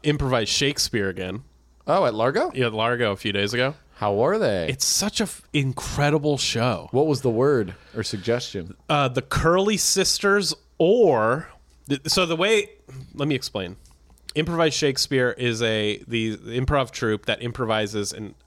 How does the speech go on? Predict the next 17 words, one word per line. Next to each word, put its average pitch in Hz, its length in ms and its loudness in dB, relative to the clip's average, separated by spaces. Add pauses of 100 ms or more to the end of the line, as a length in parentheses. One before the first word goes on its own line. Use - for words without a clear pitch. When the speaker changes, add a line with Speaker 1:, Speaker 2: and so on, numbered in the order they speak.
(600)
Speaker 1:
entire 147 560 -2
Shakespeare 101 480 -4
play 87 380 -10
Speaker 2:
Yeah. 107 160 -4
Speaker 1:
over 143 240 2
an 131 80 0
hour 110 220 0
and 98 80 -2
a 98 40 -2
half. 95 320 -8
Go 135 220 2
see 107 300 0
it. 110 100 -2
They're 101 140 0
on 117 140 0
tour. 98 340 0
Speaker 2:
Completely 165 680 0